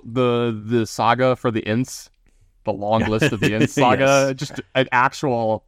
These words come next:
Speaker 1: just a masterpiece. Like, everyone who read it the first time just, like, gives it that look, they're like, "What?"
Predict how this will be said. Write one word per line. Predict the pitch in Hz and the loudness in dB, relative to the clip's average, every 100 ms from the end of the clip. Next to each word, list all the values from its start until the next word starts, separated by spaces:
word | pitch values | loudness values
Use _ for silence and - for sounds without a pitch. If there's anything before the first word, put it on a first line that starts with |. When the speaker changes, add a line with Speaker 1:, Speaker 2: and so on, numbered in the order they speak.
| _ | _
Speaker 1:
just | 143 147 | -6 -2
a | |
masterpiece. | 127 113 - 120 131 139 - - - - | 0 0 -2 -2 0 0 -4 -16 -10 -4
Like, | 170 _ 151 | -4 _ -6
everyone | 151 170 240 | -2 0 0
who | |
read | 160 160 | 0 0
it | |
the | 180 | 0
first | 160 - | -2 0
time | 175 | -2
just, | 156 143 | -2 -4
like, | 117 | -2
gives | 131 | -2
it | 147 | -2
that | - | -2
look, | 135 | -4
they're | 113 | -4
like, | - | -8
"What?" | 110 107 | -8 -8